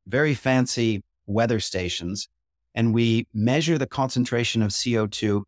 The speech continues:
in the air at one or more elevations above the ground. And we're measuring three-dimensional wind speed at one or two or more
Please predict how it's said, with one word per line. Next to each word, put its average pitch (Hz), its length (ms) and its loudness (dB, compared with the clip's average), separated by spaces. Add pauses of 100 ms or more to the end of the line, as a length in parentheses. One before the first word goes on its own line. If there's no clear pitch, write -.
in 143 200 2
the 139 180 -2
air 113 420 0
at 101 260 -2
one 113 280 0
or 117 80 2
more 113 480 2 (420)
elevations 110 640 2
above 101 280 -4
the 95 60 -6
ground. 87 420 -6 (640)
And 113 200 0
we're 117 100 2
measuring 117 400 2
three-dimensional 113 880 0
wind 156 280 2
speed 110 500 -2 (360)
at 104 180 0 (640)
one 107 240 0
or 104 140 0 (140)
two 214 180 2
or 135 80 6
more 107 340 2